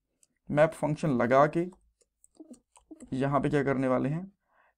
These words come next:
एक, अच्छा, इसके बाहर ना हमें एक यूएल भी डिक्लेयर करना पड़ेगा, तो मैं एक यूएल ले लेता हूँ, आ, यूएल लिया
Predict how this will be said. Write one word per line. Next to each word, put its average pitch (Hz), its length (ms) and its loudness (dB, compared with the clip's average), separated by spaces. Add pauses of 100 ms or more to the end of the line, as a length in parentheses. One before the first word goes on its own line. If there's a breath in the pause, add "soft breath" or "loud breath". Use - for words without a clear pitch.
(120)
एक, - 140 -8
अच्छा, - 180 0
इसके - 400 2
बाहर 143 340 6
ना 139 120 2
हमें 151 300 0
एक - 200 -4
यूएल 139 360 2
भी 143 140 4
डिक्लेयर 135 340 2
करना 90 260 -6
पड़ेगा, - 340 -12
तो - 140 -12
मैं 117 120 -2
एक 120 140 -8
यूएल 127 280 0
ले 127 120 2
लेता 123 260 -2
हूँ, 147 180 -8 (2500)
आ, - 120 -16 (220)
यूएल - 460 -10
लिया - 220 -12